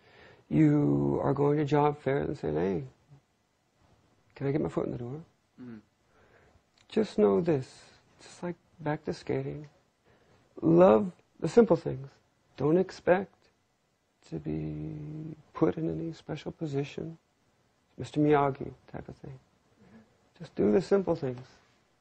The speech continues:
Speaker 1: things that you know, and get satisfaction out of that. Lear-, you gotta learn their A B Cs. They're not gonna hoist you to the top no matter what, unless you prove yourself. No one's gonna, just gonna offer you some position at the top.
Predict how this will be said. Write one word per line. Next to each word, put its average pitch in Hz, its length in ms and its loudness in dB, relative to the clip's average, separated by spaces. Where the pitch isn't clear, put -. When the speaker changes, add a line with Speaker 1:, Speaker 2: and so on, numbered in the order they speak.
Speaker 1:
things 151 180 -6
that 156 100 -4
you 165 120 0
know, 170 400 4
and 135 180 -4
get 151 180 -4
satisfaction 165 840 2
out 156 180 2
of 151 120 -2
that. 139 220 -2
Lear-, 156 260 6
you 156 120 6
gotta 180 220 10
learn 160 200 6
their 147 140 8
A 151 60 8
B 127 100 2
Cs. 180 300 6
They're 160 80 6
not 175 200 6
gonna 143 200 2
hoist 143 260 4
you 160 80 -2
to 151 100 -4
the 131 100 2
top 156 300 2
no 180 120 2
matter 165 260 2
what, 175 320 4
unless 156 300 2
you 147 80 -4
prove 247 260 -2
yourself. - 300 -6
No 214 80 2
one's 180 100 4
gonna, 165 120 6
just 139 100 -2
gonna 147 180 6
offer 139 360 4
you 135 180 6
some 120 200 0
position 127 380 -4
at - 80 -6
the - 80 -20
top. 156 320 -4